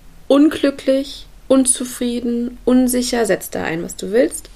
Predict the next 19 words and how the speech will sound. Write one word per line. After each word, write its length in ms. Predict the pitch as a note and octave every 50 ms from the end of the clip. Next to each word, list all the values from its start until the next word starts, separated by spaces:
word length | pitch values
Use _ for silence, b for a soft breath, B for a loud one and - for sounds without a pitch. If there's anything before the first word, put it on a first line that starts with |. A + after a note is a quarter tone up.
| - -
Also 160 | - - -
guck, 220 | - - A3+ - -
was 120 | G3+ -
du 100 | - A#3
dir 140 | G#3+ A3 A3
erzählst, 420 | G#3+ G#3+ - - A3 G#3+ - - B B B B B B B B B B B -
weil 300 | F#3+ F3 F#3+ G3+ G#3 G#3
dir 80 | G#3 F#3
das 160 | F#3 F#3 -
passiert 380 | - G3 F3+ - - - -
ist. 200 | - - - - - - - - - - - - - - - - - - - - - - - - - - - - - - - - - - - - - - - - - - - - - - - - - - - - - - - - - - - - - - - -
Du 40 |
hast 180 | G#3 G3 - -
also 180 | G#3+ G3+ G3+ F#3+
deine 280 | G#3 G3 G3 G3+ F#3+ - -
Deutung 720 | - A3+ G#3+ G3+ G3+ G3+ - - A3 A3 A3+ A#3+ B3 B3 - -
für 180 | - - A#3 G#3+
die 140 | - G3+ G3+
Situation. 680 | G3+ - - - G#3+ G3 G3 - - - G3+ G3